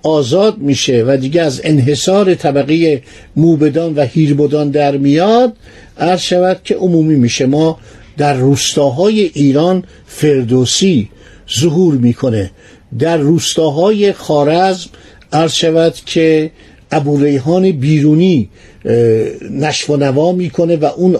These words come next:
آدم باسوادی که کشف یک قارهٔ دیگر رو واقعاً باید به نام ابوریحان بیرونی ثبت کرد، یعنی آمریکا رو نوشته، بر اساس محاسبات ریاضی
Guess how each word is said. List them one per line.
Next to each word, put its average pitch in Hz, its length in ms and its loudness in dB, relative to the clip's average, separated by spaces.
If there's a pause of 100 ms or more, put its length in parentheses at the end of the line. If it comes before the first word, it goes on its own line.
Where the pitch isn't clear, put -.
آدم 151 420 0
باسوادی 135 840 0
که 147 300 0 (440)
کشف 190 680 0 (340)
یک 196 320 0
قارهٔ 175 640 2
دیگر 160 420 -2
رو 220 80 2 (140)
واقعاً 190 580 0
باید 165 240 -2
به 147 100 0
نام 151 440 0 (400)
ابوریحان 143 1000 0 (200)
بیرونی 147 540 2
ثبت - 600 -4
کرد، 175 460 0 (140)
یعنی 156 180 0
آمریکا 131 540 0
رو 110 200 -4 (320)
نوشته، 175 500 0
بر 165 180 -2
اساس 196 500 0
محاسبات 139 720 0
ریاضی 135 760 2